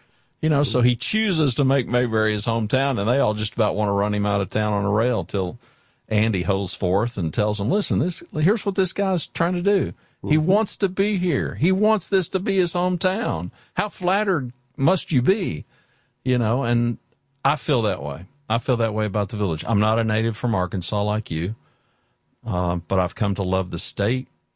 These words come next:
Speaker 1: I love the place. I, I love the people. I mean, I, I just, for me, what, what's not to love?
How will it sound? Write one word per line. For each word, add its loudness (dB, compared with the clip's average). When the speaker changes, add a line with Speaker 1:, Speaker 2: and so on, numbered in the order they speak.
Speaker 1:
I -2
love -2
the -10
place. -4
I, -10
I 2
love 0
the -8
people. -2
I 0
mean, 0
I, -8
I 0
just, -6
for 0
me, 2
what, -4
what's -2
not -2
to -2
love? 0